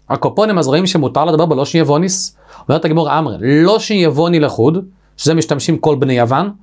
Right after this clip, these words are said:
וזה מותר, אדרבה. "חוכמת יבוניס לחוד", זה השפה הפנימית של בני המלוכה, זה הייתה גזירה לא ללמד.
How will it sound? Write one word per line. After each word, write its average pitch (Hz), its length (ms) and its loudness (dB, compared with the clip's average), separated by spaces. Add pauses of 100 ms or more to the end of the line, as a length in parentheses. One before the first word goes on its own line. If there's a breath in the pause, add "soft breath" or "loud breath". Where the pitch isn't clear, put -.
(240 soft breath)
וזה 208 200 2
מותר, 131 500 0
אדרבה. 175 320 0 (540 soft breath)
"חוכמת 220 720 -2
יבוניס 185 380 0
לחוד", 139 360 0 (460)
זה 170 400 0 (120)
השפה - 380 -2
הפנימית 170 520 0
של 135 100 0
בני 156 180 2
המלוכה, 175 440 2 (440 loud breath)
זה 190 180 2
הייתה 180 260 0
גזירה 170 380 2
לא 175 100 4
ללמד. 156 380 0